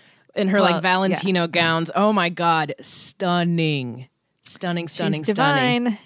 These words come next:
Speaker 2: Yeah.
Speaker 1: Yes. Saint
Speaker 2: Just
Speaker 1: Laurent cape. Did you see that cape picture? There's, like, this
Speaker 2: Of
Speaker 1: black
Speaker 2: c-, of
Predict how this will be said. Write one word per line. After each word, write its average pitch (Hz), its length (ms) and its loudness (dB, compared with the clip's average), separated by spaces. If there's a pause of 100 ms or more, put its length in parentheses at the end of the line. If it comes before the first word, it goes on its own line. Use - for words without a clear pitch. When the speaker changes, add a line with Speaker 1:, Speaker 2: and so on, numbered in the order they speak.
(160)
Speaker 2:
Yeah. 185 260 2
Speaker 1:
Yes. 147 120 -6
Saint - 680 -4
Speaker 2:
Just 170 160 2
Speaker 1:
Laurent 233 520 2
cape. 240 560 0 (440)
Did 196 120 -10
you 240 60 -2
see 277 180 -4
that 269 200 0
cape 240 280 -2
picture? 254 560 -4
There's, 208 240 -4
like, 202 160 -4
this 196 120 -6
Speaker 2:
Of 180 100 -14
Speaker 1:
black 190 280 -4
Speaker 2:
c-, 180 80 -16
of 165 140 -20